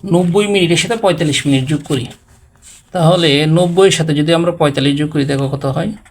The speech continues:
নব্বইয়ের সাথে পঁয়তাল্লিশ যোগ করব। পাঁচের সাথে শূন্য যোগ করলে হয় পাঁচ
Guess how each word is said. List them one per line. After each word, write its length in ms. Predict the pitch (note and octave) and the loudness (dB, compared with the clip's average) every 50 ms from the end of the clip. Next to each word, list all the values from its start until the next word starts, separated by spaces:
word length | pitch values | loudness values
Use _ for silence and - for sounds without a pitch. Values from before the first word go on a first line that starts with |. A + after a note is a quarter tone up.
| _ _ _ - - F3 | _ _ _ -20 -16 -12
নব্বইয়ের 460 | F3 - C#3+ C#3 D3 D3 C#3+ C#3+ C#3+ | -8 -6 -6 -6 -6 -4 -4 -4 -4
সাথে 420 | - - C#3 C3+ - F3 G#3+ C4+ C#4 - - - _ _ _ - _ _ _ _ _ - | -4 -6 -6 -4 -2 -2 -2 -2 -4 -8 -16 -20 _ _ _ -20 _ _ _ _ _ -10
পঁয়তাল্লিশ 680 | - - B2+ B2 A#2+ B2+ A#2+ A#2+ A#2+ A#2 A#2+ A#2+ - - - | -6 -6 -6 -6 -6 -6 -6 -4 -4 -4 -6 -8 -8 -10 -10
যোগ 140 | - F3+ D#3+ - | -12 -12 -12 -12
করব। 280 | - E3+ B2 B2 C3 B2+ - - _ _ _ _ _ _ _ _ _ - | -10 -8 -8 -8 -8 -12 -16 -20 _ _ _ _ _ _ _ _ _ 0
পাঁচের 260 | - D#3+ D#3 D#3+ D#3+ | 0 0 2 2 -2
সাথে 180 | D#3 D#3+ D#3+ D#3+ | 0 0 0 0
শূন্য 280 | D#3+ E3+ E3+ E3+ E3 D#3 | 0 0 0 0 0 0
যোগ 120 | E3+ E3 | -2 -4
করলে 220 | - F3 D#3 D#3 | -2 0 2 2
হয় 140 | D3+ D3+ F3 | 2 2 2
পাঁচ 580 | E3+ - - D#3 D#3+ F#3 G3+ G3+ - - - | 0 0 0 2 2 2 0 -2 -4 -10 -12